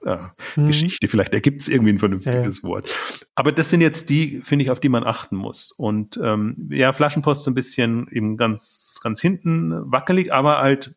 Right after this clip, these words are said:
Speaker 1: doch ein, ist ja der einzige Deutsche, der es jetzt wirklich
Speaker 2: Ja.
Speaker 1: versucht, als Newcomer, ähm, in, in dem Online-Food-Markt, äh, Fuß zu fassen.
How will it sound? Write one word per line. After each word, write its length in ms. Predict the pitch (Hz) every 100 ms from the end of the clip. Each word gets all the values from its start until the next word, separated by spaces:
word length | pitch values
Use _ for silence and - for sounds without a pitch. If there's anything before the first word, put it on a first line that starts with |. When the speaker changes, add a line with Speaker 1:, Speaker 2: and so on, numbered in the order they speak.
| _
Speaker 1:
doch 300 | 131 135 - - -
ein, 380 | 120 113 117 - -
ist 240 | - -
ja 100 | 117
der 100 | 98
einzige 320 | 101 107 101
Deutsche, 460 | 95 120 139 127 - -
der 100 | -
es 80 | -
jetzt 200 | - -
wirklich 180 | - 143
Speaker 2:
Ja. 160 | 135 123
Speaker 1:
versucht, 420 | - 95 110 -
als 140 | 107 -
Newcomer, 480 | 113 - 98 98 - - - -
ähm, 240 | 104 98 -
in, 140 | 107
in 180 | 101 -
dem 300 | 95 87 85 _ _ _ _ _ _ -
Online-Food-Markt, 840 | 127 110 95 - 156 220 98 - -
äh, 140 | 107
Fuß 340 | - - 120 -
zu 100 | 135
fassen. 480 | 104 101 - 120